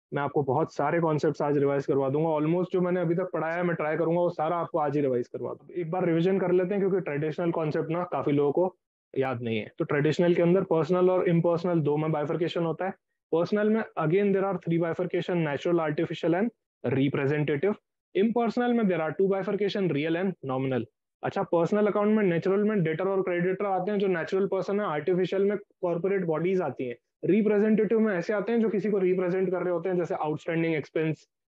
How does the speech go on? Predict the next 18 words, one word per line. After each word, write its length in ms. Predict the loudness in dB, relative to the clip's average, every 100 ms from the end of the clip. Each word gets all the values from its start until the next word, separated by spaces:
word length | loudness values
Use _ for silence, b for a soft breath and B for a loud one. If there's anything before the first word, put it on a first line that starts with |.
| -4
आउटस्टैंडिंग 540 | -2 -2 -2 0 2 2
रेंट। 280 | 0 -2 -4 _ _ -6
हमने 220 | 0 0 2
ओरिजिनल 400 | 2 2 2 2
क्लास 280 | 0 -2 0
में 120 | 0
देखा 240 | 0 -2 -4
था 140 | -4 -6 _ _ -2
कि 100 | 0
मैं 160 | 2
मेरे 220 | 2 2
लैंडलॉर्ड 520 | 2 0 0 0 0 0
को 80 |
कभी 180 | 0 0
नाम 240 | 0 -2 -2
से 120 | 0
नहीं 120 | 0
बताता, 400 | -2 -4 -4 -8